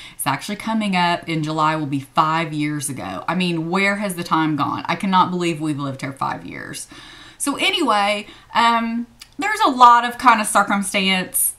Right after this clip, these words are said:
surrounding that that I won't, you know, really get into 'cause y'all know I'm terrible about sharing <laughs> personal information.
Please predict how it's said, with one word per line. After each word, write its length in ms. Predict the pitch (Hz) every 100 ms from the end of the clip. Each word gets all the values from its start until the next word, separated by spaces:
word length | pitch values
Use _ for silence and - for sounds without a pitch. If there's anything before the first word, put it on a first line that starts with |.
| -
surrounding 680 | - 196 170 170 170 175 180
that 240 | 180 175
that 100 | 165
I 80 | 160
won't, 440 | 165 170 170 170 -
you 120 | 185
know, 140 | 165
really 260 | 160 170 170
get 120 | 165
into 360 | 165 160 170 160
'cause 120 | 156
y'all 180 | 160 160
know 220 | 156 151
I'm 180 | 151 147
terrible 360 | 165 151 151
about 260 | 156 151 -
sharing 440 | - 202 190 214
<laughs> 140 | 320 -
personal 680 | 294 254 262 254 226 220 -
information. 1000 | 202 202 208 196 185 220 - 170 185